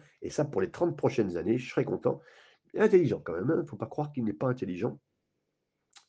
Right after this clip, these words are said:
pour lui-même et pour la suite de sa vie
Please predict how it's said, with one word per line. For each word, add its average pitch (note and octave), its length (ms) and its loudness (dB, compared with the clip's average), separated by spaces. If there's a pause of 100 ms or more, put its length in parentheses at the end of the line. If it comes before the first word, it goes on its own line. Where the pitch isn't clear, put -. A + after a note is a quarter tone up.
(140)
pour A#2 140 2
lui-même A2+ 440 4 (720)
et - 80 6
pour B2+ 160 2
la A2+ 60 6
suite D3+ 200 -4
de A2+ 80 2
sa G#2+ 160 -2
vie E2+ 280 -10